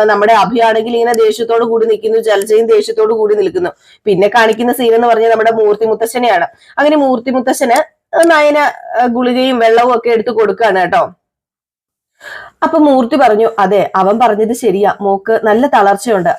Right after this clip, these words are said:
അതും കൊണ്ട്, അതും കൊണ്ട് ആ റൂമിൽ കിടക്കുന്നോണ്ട് ഒരു പ്രശ്നവുമില്ല, മോന്റെ കൂടെ കിടന്നോ. അശുദ്ധി എന്തെങ്കിലും ഉണ്ടെങ്കിൽ മാറി കിടന്നാ പോലെ, പോരെ? പിന്നെ ദേ നിങ്ങള് തമ്മില്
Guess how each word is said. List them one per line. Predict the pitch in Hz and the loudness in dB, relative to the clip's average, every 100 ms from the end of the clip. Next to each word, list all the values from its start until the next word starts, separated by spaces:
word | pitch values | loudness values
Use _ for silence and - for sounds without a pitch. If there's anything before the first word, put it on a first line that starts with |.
| 180 | -2
അതും | 175 175 | -2 -2
കൊണ്ട്, | 185 185 196 196 - - _ - | -2 0 0 0 -2 -12 _ -4
അതും | 262 277 | 0 2
കൊണ്ട് | 277 269 277 | 2 2 2
ആ | 294 | 2
റൂമിൽ | 294 208 208 | 2 2 2
കിടക്കുന്നോണ്ട് | 208 190 202 208 202 | 0 0 0 2 2
ഒരു | 190 | 0
പ്രശ്നവുമില്ല, | 226 190 - 208 175 - | 0 -2 0 -2 0 -2
മോന്റെ | 190 190 226 | 0 0 2
കൂടെ | 202 202 | 0 0
കിടന്നോ. | 202 180 180 - _ | -2 -2 -2 -6 _
അശുദ്ധി | 180 175 - 180 240 | -4 -4 -2 -2 0
എന്തെങ്കിലും | 233 233 240 240 | 0 2 2 2
ഉണ്ടെങ്കിൽ | 226 226 226 226 240 | 2 0 2 0 0
മാറി | 269 269 | 0 0
കിടന്നാ | 269 240 233 | -2 0 0
പോലെ, | 233 220 196 165 - _ - | 0 0 0 0 -4 _ 0
പോരെ? | 233 202 156 _ _ - | 2 2 0 _ _ -4
പിന്നെ | 190 180 196 185 _ _ _ _ _ | -2 0 -2 -2 _ _ _ _ _
ദേ | 226 226 - | -2 -2 -2
നിങ്ങള് | 196 196 196 226 | 2 4 4 4
തമ്മില് | 226 214 220 | 2 2 0